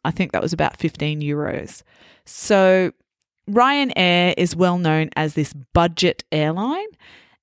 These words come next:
and they only cater to Europe. Um, I don't think they've opened anything to the Middle East. Um, they may fly to Israel, that's an interesting question.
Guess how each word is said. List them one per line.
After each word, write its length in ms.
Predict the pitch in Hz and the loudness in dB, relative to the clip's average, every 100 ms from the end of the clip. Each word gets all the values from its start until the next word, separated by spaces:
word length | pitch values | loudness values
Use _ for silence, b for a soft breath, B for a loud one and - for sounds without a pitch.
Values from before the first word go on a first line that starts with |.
| - | 0
and 520 | 214 214 220 220 208 - _ _ _ | 2 4 4 0 -4 -10 _ _ _
they 260 | 196 214 - | 0 2 2
only 920 | 226 240 247 233 226 226 220 220 214 - _ _ _ _ _ | 2 2 0 -2 0 0 0 0 -2 -6 _ _ _ _ _
cater 600 | - 196 180 - 175 165 - | -2 2 2 2 2 2 0
to 140 | - | -6
Europe. 540 | 151 151 180 370 - - _ _ _ _ _ _ _ _ 170 | -6 -2 0 0 -2 -12 _ _ _ _ _ _ _ _ 2
Um, 220 | 160 160 | 2 2
I 80 | - | 0
don't 320 | 190 196 - | 0 0 -2
think 300 | 214 208 - | -4 -4 -2
they've 240 | 185 170 - | 0 2 2
opened 320 | 165 170 170 | 0 0 -4
anything 320 | 160 156 175 | -4 -4 -4
to 120 | - | -6
the 80 | 165 | -4
Middle 260 | 156 151 151 | -2 0 2
East. 480 | 226 294 - - b b b b b | 0 -2 -10 -18 b b b b b
Um, 680 | 170 160 165 160 165 165 165 _ _ _ _ _ | 0 2 4 2 0 -4 -10 _ _ _ _ _
they 240 | 165 165 165 | -4 2 2
may 220 | 175 277 | 2 0
fly 260 | - 185 151 | 0 0 0
to 140 | - 151 | -2 -4
Israel, 520 | 143 151 139 202 277 - _ _ | 0 0 0 0 -2 -8 _ _
that's 260 | 143 - - | -4 -4 -4
an 300 | 147 143 - - | -4 -6 -14 -12
interesting 440 | 156 151 - 147 | -10 -10 -10 -10
question. 500 | 147 147 - 240 269 | -6 -4 -4 -8 -8